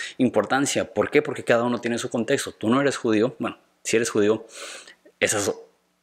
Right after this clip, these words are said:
ot-, otro tema, pero lo más probable es que tú no eres judío. Entonces tú estás leyendo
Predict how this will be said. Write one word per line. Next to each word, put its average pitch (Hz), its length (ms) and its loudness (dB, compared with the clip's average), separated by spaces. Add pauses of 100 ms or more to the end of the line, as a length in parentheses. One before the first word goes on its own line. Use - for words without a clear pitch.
(160)
ot-, 113 180 4
otro 104 280 2
tema, 147 240 -2
pero 104 180 -2
lo 117 120 0
más 139 160 2
probable 131 180 4
es 127 80 -4
que 120 80 -2
tú 113 140 -6
no 120 100 -4
eres 131 140 -2
judío. 101 360 -2 (400)
Entonces 135 580 0
tú 147 100 0
estás 143 260 0
leyendo 131 560 2